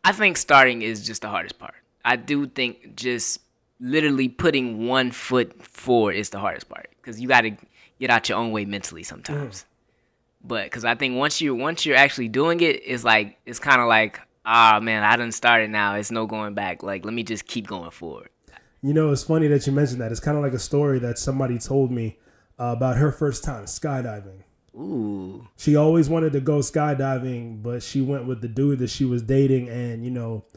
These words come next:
Speaker 2: once the plane got into the air, she was kinda, like,
Speaker 1: <laughs>
Speaker 2: scared. She didn't wanna do it.
Speaker 1: I bet.
Speaker 2: The hardest part was stepping out of the plane to
Speaker 1: Mm.
Speaker 2: jump. And of course, the first time skydiving, you have somebody attached to your back. So,
Speaker 1: Right.
Speaker 2: you know, what happened was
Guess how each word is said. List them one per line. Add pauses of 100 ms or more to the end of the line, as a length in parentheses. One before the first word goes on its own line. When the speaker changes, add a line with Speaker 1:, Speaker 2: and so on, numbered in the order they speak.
(260)
Speaker 2:
once
the
plane
got
into
the
air,
she
was
kinda,
like,
Speaker 1:
<laughs>
Speaker 2:
scared. (420)
She
didn't
wanna
do
it. (100)
Speaker 1:
I
bet.
Speaker 2:
The
hardest
part
was
stepping (140)
out
of
the
plane
to
Speaker 1:
Mm.
Speaker 2:
jump. (640)
And
of
course,
the
first
time
skydiving,
you
have
somebody
attached
to
your
back.
So, (100)
Speaker 1:
Right. (140)
Speaker 2:
you
know,
what
happened
was